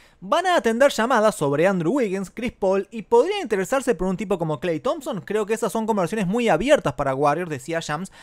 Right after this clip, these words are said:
hablando un poquito al respecto. "Warriors debe elegir una dirección pronto, cambiar los jugadores que ganan ahora por activos futuros es una opción inteligente si pudiera obtener la bendición de Steph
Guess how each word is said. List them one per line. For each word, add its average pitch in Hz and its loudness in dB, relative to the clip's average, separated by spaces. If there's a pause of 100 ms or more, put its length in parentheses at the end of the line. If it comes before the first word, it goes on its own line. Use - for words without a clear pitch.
(200)
hablando 196 6
un 220 4
poquito 180 4
al 160 4
respecto. 135 -4 (220)
"Warriors 247 8
debe 185 4
elegir 196 0
una 240 2
dirección 226 2
pronto, 214 4
cambiar 143 0
los 170 0
jugadores 190 0
que 139 -8
ganan 165 -2
ahora 170 2
por 139 -2
activos 170 -2
futuros 220 2
es 165 -8
una 202 -4
opción 185 -6
inteligente 202 -4
si 170 -6
pudiera 151 0
obtener 175 -4
la 175 2
bendición 165 -4
de 254 0
Steph 208 0